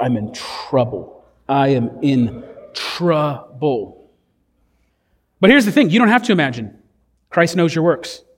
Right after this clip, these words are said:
He knows your thoughts. He knows your hearts. He knows everything about you inside and out. That is presently true. Now check this out, though. Christ says, "I know your works," and you think, "Oh man, they're gonna be in trouble."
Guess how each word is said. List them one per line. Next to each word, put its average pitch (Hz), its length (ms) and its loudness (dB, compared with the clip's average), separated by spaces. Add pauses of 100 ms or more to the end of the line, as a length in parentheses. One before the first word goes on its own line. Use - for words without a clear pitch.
(240)
He 143 80 -6
knows 143 100 -2
your 147 80 -4
thoughts. 143 300 2
He 135 80 -4
knows 135 140 -4
your 127 100 -4
hearts. 131 220 -4
He 135 60 -8
knows 127 100 -4
everything 135 240 -4
about 127 260 -6
you 135 40 -6
inside 123 280 -4
and 123 80 -4
out. 110 180 -10 (1300)
That 139 120 -4
is 127 100 -6
presently 156 600 0
true. 139 480 -6 (1700)
Now 151 80 -2
check 214 260 2
this 233 200 0
out, 131 180 0
though. 101 240 -8 (1000)
Christ 220 240 4
says, 240 180 4
"I 175 140 2
know 175 220 4
your 220 160 4
works," 170 340 0
and 147 140 -4
you 196 80 2
think, 160 260 -4
"Oh 135 220 0
man, 127 260 -2
they're 127 100 -2
gonna 123 120 -4
be 120 100 -6
in 113 80 -6
trouble." 120 380 -4